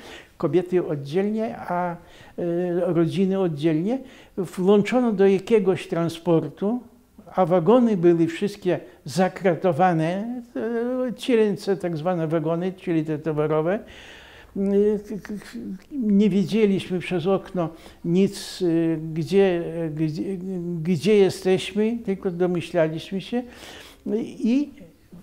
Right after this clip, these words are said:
nas włączyli, nas, tych ze wschodniej, z Mińska, dowieźli do Molodeczna, tam chyba może sześćdziesiąt kilometrów. I pierwszy pociąg wyruszył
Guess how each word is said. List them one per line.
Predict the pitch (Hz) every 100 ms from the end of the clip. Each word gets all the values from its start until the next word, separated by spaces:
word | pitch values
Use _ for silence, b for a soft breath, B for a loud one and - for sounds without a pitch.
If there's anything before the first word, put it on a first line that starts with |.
| -
nas | 202 220 226
włączyli, | 190 190 185 - 208 208 220
nas, | 165 196 180 - -
tych | 185 131
ze | - 170
wschodniej, | - - 208 156 156
z | 139
Mińska, | 156 214 175 - 156
dowieźli | 143 180 175 156 160
do | 160
Molodeczna, | 165 165 175 190 165 160 180 - 175 151
tam | 175 160
chyba | - 156 151
może | 156 147 147
sześćdziesiąt | - 165 151 156 160
kilometrów. | 170 165 170 170 233 240 B B B B _ _ _ _ - - B B B
I | 233 233 226
pierwszy | 254 302 - -
pociąg | 196 - 226 233 240 185
wyruszył | 156 175 220 - 226